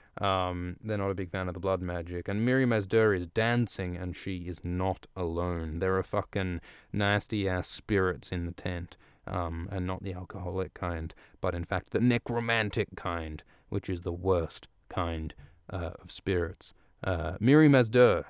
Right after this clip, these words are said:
putting the romantic back into necromantic since, since th-, three, three oh one A, A C. Um, and, um, and the Blood Riders come back,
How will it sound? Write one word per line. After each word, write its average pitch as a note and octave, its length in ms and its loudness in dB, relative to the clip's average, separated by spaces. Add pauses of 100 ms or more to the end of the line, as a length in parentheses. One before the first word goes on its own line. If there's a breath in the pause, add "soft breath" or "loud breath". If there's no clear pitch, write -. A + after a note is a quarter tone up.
(260)
putting C3 380 6
the A#2+ 120 6
romantic A#2+ 680 6 (220)
back A2+ 220 4
into G#2+ 220 4
necromantic F#2 1000 -2
since, - 600 -8
since - 640 -8 (100)
th-, - 360 -16
three, F#2+ 580 -4 (480 loud breath)
three G2 220 -2
oh F2+ 160 0
one E2+ 420 -4 (220)
A, E2+ 320 -6 (100)
A E2+ 160 -8
C. - 340 -14 (680 loud breath)
Um, A2+ 680 4 (1000)
and, A#2+ 500 6
um, A2+ 640 4 (120)
and A#2 580 2
the A#2+ 100 0
Blood B2+ 220 4
Riders A#2 320 4
come G2+ 240 0
back, F2+ 400 0